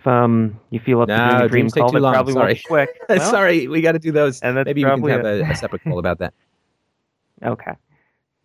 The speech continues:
Speaker 1: Probably it then for today.
Speaker 2: Is that it?
Speaker 1: That's it.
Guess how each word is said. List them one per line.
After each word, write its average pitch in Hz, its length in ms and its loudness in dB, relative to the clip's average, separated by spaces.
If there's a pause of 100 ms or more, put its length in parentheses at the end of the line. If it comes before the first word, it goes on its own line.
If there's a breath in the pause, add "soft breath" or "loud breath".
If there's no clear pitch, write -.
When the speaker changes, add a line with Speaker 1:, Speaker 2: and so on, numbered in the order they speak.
Speaker 1:
Probably 120 320 0
it 117 100 -8
then 120 160 -10
for - 140 -14
today. - 220 -16 (3250)
Speaker 2:
Is 87 80 -8
that 104 120 2
it? 147 120 -4 (1200)
Speaker 1:
That's 127 240 -6
it. 247 160 -4